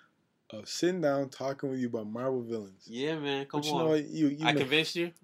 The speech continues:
Speaker 1: you make a strong point.
Speaker 2: I convinced
Speaker 1: You,
Speaker 2: you.
Speaker 1: you
Speaker 2: There
Speaker 1: did.
Speaker 2: it is.
Speaker 1: You did. You
Speaker 2: Welcome.
Speaker 1: did. Give it up.
Speaker 2: Welcome.
Speaker 1: Give it up. You did.
Speaker 2: Welcome to my
Speaker 1: You
Speaker 2: side
Speaker 1: did.
Speaker 2: of the
Speaker 1: You,
Speaker 2: fence.
Speaker 1: you did, man. I, I'll give you
Speaker 2: Grass
Speaker 1: that.
Speaker 2: is green over
Speaker 1: Okay?
Speaker 2: here, isn't it?
Speaker 1: Is it? Yeah, I suppose it is.
Speaker 2: It's
Speaker 1: You know
Speaker 2: green
Speaker 1: what I'm
Speaker 2: over
Speaker 1: saying?
Speaker 2: here, right?
Speaker 1: Yeah,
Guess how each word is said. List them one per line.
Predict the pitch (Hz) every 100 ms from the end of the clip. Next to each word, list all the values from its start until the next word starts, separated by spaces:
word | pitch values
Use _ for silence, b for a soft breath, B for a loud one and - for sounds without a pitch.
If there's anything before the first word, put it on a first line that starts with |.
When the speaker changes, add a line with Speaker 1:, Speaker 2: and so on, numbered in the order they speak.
| 190
Speaker 1:
you | 151
make | 143 113
a |
strong | 107 101 98
point. | 95
Speaker 2:
I | 113 117
convinced | 110 104 117 117
Speaker 1:
You, | 120
Speaker 2:
you. | 120 127
Speaker 1:
you |
Speaker 2:
There | 120 117
Speaker 1:
did. | 107
Speaker 2:
it | 101 101 131
is. | 120
Speaker 1:
You | 110
did. | 101 101
You | 95
Speaker 2:
Welcome. | 117 127 113 107 110
Speaker 1:
did. | -
Give | 139 151
it | 139
up. | 127 123 - -
Speaker 2:
Welcome. | 117 139 147 - 135 - - - -
Speaker 1:
Give | 147
it | 156 135
up. | 131 123
You |
did. | 147
Speaker 2:
Welcome | 127 156 143 151 147
to |
my | 147
Speaker 1:
You | 147
Speaker 2:
side | 143 143 131
Speaker 1:
did. |
Speaker 2:
of | 127
the | 147
Speaker 1:
You, |
Speaker 2:
fence. | 147 131 110 - - -
Speaker 1:
you | 302
did, | 175 151 147 139
man. | 127 143
I, | 170 190
I'll | 226 254
give | 180 151
you |
Speaker 2:
Grass | 156 185 185
Speaker 1:
that. | 175
Speaker 2:
is |
green | 143 190 190
over | 139 123
Speaker 1:
Okay? | 156
Speaker 2:
here, | 143 131
isn't | 160 202
it? | 175
Speaker 1:
Is | 185
it? | 190
Yeah, | 185 190 180
I | 180
suppose | 190 160 160 147
it | 135
is. | 160
Speaker 2:
It's | 220
Speaker 1:
You | 247
know |
Speaker 2:
green | - 233
Speaker 1:
what | 185
I'm |
Speaker 2:
over | 165
Speaker 1:
saying? | 165
Speaker 2:
here, | 165 151
right? | 156 165 160
Speaker 1:
Yeah, | _